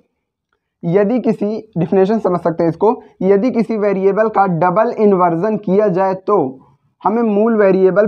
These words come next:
प्राप्त होगा। देखिए, इसके लिए अभी जो मैंने not get लिखा था, y is equal to a bar, या फिर ए inverse भी बोल सकते हैं, ठीक है। ये इसमें inverse लगाने क्या कहलाता है, Inversion।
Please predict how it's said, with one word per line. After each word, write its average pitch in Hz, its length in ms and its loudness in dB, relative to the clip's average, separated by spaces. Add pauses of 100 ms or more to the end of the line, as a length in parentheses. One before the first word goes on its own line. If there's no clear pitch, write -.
प्राप्त 190 400 0
होगा। 156 420 2 (520)
देखिए, 196 320 2 (480)
इसके 190 220 0
लिए 214 120 2
अभी 202 160 0
जो 208 100 2
मैंने 202 140 0
not 190 220 0
get 180 140 -2
लिखा 180 240 -2
था, 190 140 -2 (1800)
y 165 240 2
is 196 140 -2
equal 175 280 -2
to 214 120 -2 (400)
a 196 220 0 (360)
bar, 135 280 0 (560)
या 175 80 -2
फिर 226 300 0
ए 214 120 6 (180)
inverse 208 560 2
भी 170 120 4
बोल 165 180 2
सकते 147 220 -6
हैं, 160 80 -6
ठीक 170 120 2
है। 240 160 2 (440)
ये 190 140 2
इसमें 202 200 0
inverse 208 420 2
लगाने 214 240 2
क्या 214 120 2
कहलाता 208 320 2
है, 214 120 2
Inversion। 165 760 0